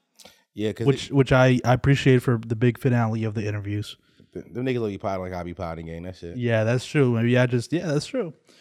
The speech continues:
Speaker 2: Uh, I'm trying to think how I can end this. Um, how can I? 'Cause this, listen, this kind of now, now I'm about to start crying.
Speaker 1: Really?
Speaker 2: No, I'm not. No, but it, it's, uh, it's, uh, you know, it's the end of interviews as we know 'em. What am I? Well, I mean, here's the thing. I don't think I'm gonna retire the interviews completely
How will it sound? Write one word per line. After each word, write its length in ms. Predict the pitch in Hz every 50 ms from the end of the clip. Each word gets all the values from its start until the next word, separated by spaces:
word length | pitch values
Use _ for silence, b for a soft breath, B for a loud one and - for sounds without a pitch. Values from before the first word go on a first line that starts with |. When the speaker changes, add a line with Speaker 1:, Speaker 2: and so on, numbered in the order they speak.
| b b b b b b
Speaker 2:
Uh, 240 | - 160 160 160 160
I'm 80 | 170 170
trying 180 | - 294 294
to 40 | 240
think 180 | 170 180 170 156
how 340 | 120 151 156 147 139 131 -
I 120 | - 127
can 200 | 127 - 131 120 117
end 280 | - 120 127 120 110
this. 260 | 104 101 92 - - -
Um, 580 | - 123 117 120 120 113 110 107 107 104 101 104 _ _ _ _ _ _ _ _ _ _ _ _ _ _ _ _ _ - - _ _ _ _
how 180 | - - 143 175
can 200 | - - 302 269
I? 140 | 247 196 156
'Cause 240 | - - - 165 147
this, 180 | 156 175 180 -
listen, 360 | 175 196 240 214 - 160 156
this 160 | 156 170 175
kind 160 | - 240 233
of 140 | 233 220 208
now, 280 | 190 196 202 208 214 202
now 160 | 175 180 196
I'm 60 | 233 233
about 180 | 220 220 214 -
to 60 | -
start 200 | - 220 214 214
crying. 420 | - 233 247 247 233 170 127 107 - _ _ _ -
Speaker 1:
Really? 380 | 101 110 127 139 123 101 95 95
Speaker 2:
No, 100 | 107 104
I'm 140 | 98 95 95
not. 160 | 95 95 - - b b b b b b b
No, 220 | - 185 202 220 208
but 180 | 165 180 170 156
it, 220 | 170 175 180 185
it's, 240 | 190 190 185 - -
uh, 240 | 220 220 214 208 208 -
it's, 220 | 190 190 175 -
uh, 340 | 202 208 208 208 208 208 202 190
you 100 | 196 214
know, 240 | 190 175 175 185 208 -
it's 160 | 160 143 -
the 100 | 185 180
end 100 | 185 190
of 100 | 175 156 175
interviews 320 | 190 202 180 156 143 139
as 140 | 147 135 139
we 100 | 151 156
know 240 | 170 180 175 139 113
'em. 120 | 107 104 _ b b b b b
What 280 | b 143 147 190 233 269
am 100 | 302 277
I? 120 | 269 254 -
Well, 200 | 240 262 311 311 277
I 100 | 294 311
mean, 160 | 330 320 277
here's 200 | 262 339 330 254
the 80 | 226
thing. 260 | 185 127 127 104 107 -
I 120 | - -
don't 120 | 262 302 311
think 120 | 302 277
I'm 80 | 262 233
gonna 100 | 233 214
retire 380 | 190 165 151 - 165 165 175 175
the 120 | 151 151 131
interviews 340 | 147 156 160 151 165 165 -
completely 540 | - 147 - 147 143 156 160 165 175 170